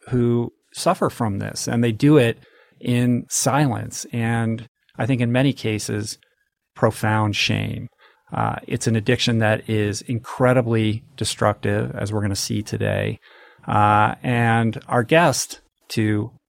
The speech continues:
venture into this world is a guy called Joseph Naus. Uh, he's an author, and he's somebody who is in recovery for both alcohol and sex addiction. And I have to say, uh, just right up front,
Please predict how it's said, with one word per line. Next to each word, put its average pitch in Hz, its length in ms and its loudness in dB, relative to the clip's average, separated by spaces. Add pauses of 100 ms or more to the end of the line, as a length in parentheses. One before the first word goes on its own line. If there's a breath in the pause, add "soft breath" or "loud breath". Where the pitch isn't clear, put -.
venture 117 440 2
into 123 400 -2
this 104 300 -2
world 104 480 -2 (320 soft breath)
is 107 100 -6
a 110 60 -4
guy 110 220 4
called 107 240 -2
Joseph - 380 -6
Naus. 107 600 -8
Uh, 110 220 -6
he's 107 220 -8
an 110 60 -2
author, 113 560 4 (340 loud breath)
and 113 100 -2
he's 107 100 -2
somebody 117 300 2
who 110 280 2
is 104 400 0
in 143 220 2
recovery 107 600 2
for 104 320 -2
both 104 320 2
alcohol 110 720 0
and 104 240 -2
sex - 320 -6
addiction. 107 500 -6 (460 loud breath)
And 127 120 0
I 127 80 2
have 117 220 0
to 131 80 -6
say, 113 520 0
uh, 113 320 -4 (120)
just - 220 -6
right 120 200 2
up 113 120 0
front, 117 360 -2